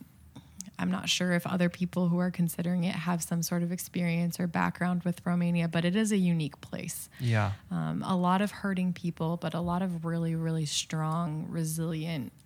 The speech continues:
Speaker 1: incredible people. And
Speaker 2: Mm.
Speaker 1: so I think if anything, especially for short-term opportunities, because that's what I can speak into,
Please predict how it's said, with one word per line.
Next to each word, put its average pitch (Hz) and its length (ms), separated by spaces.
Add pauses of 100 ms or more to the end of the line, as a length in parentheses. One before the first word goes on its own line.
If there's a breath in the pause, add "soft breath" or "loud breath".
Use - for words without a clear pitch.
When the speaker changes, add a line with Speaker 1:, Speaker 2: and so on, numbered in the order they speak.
Speaker 1:
incredible 156 640
people. 165 560
And - 180
Speaker 2:
Mm. 123 60
Speaker 1:
so 117 220 (640 loud breath)
I 190 100
think 220 240
if 185 100
anything, 175 460
especially 226 640
for 170 180
short-term 156 540
opportunities, 170 720
because 170 260
that's 170 260
what 175 80
I 175 80
can - 160
speak - 300
into, 185 460